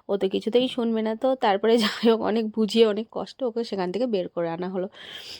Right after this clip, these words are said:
মানে সেখান থেকে নিয়ে আসা হলো আর কি। বের করে আনা হলো এই কথাটা যদি বলি তাহলে ভুল হবে। তো তারপর মাকে বললাম, "মা, আমি আর পাচ্ছি না, তুমি ওকে সামলাও, এবার ক্যামেরাটা আমাকে দাও, আমি কিছুক্ষণ ধরে ক্যামেরা করি।"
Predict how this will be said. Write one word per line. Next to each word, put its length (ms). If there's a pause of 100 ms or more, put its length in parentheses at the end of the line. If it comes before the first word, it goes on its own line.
(140)
মানে 360
সেখান 280
থেকে 140
নিয়ে 240
আসা 280
হলো 140
আর 60
কি। 120
বের 200
করে 160
আনা 280 (380)
হলো 160
এই 140
কথাটা 260
যদি 180
বলি 280
তাহলে 260
ভুল 320
হবে। 260 (440)
তো 60
তারপর 220
মাকে 320
বললাম, 340
"মা, 160 (160)
আমি 280
আর 80
পাচ্ছি 340
না, 100
তুমি 240
ওকে 160
সামলাও, 380
এবার 180
ক্যামেরাটা 460
আমাকে 360
দাও, 180
আমি 220
কিছুক্ষণ 360
ধরে 120
ক্যামেরা 320
করি।" 140